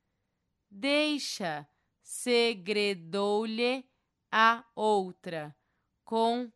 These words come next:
os olhos envesgados, a pupila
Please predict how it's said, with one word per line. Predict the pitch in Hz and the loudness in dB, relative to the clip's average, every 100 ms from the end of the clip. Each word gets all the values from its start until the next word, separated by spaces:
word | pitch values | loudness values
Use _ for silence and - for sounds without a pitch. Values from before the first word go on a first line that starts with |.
| _ _ _ | _ _ _
os | 208 208 214 208 - - _ - | -2 0 -2 -6 -12 -16 _ -4
olhos | 185 180 185 226 302 - - _ _ _ _ _ | 0 0 0 2 2 0 -12 _ _ _ _ _
envesgados, | 226 254 277 294 214 175 226 202 170 165 156 175 170 165 220 302 240 - - _ _ _ _ _ _ _ | 0 0 0 -4 -8 -2 0 0 -2 -8 -4 -2 -2 -2 0 0 -2 -10 -14 _ _ _ _ _ _ _
a | 226 240 262 - - | 8 8 8 -2 -10
pupila | 240 220 - _ 262 269 247 190 165 165 | -6 -6 -10 _ -2 0 0 0 -2 -4